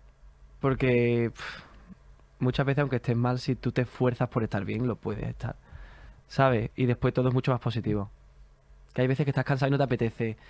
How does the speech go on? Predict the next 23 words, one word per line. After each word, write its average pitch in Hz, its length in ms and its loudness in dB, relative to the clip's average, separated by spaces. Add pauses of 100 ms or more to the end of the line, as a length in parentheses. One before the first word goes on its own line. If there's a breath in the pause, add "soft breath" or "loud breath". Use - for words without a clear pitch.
(400 loud breath)
eh, 117 500 0
ser 120 140 -4
la 117 100 0
persona 117 200 -2
más 113 120 -2
feliz 113 160 -2
del 101 120 -4
mundo. 110 300 -2 (680 loud breath)
Pero 117 720 2 (220)
incluso 127 260 0
si 127 60 2
no 131 100 2
te 139 60 -2
apetece, 147 300 0
puedes 147 180 2
meterle 123 240 -2
siempre 113 240 -2
humor, 104 220 -4 (280)
¿sabes? 127 300 0
A - 20 0
las 113 120 -2
cosas 113 260 -4
pa 101 480 -2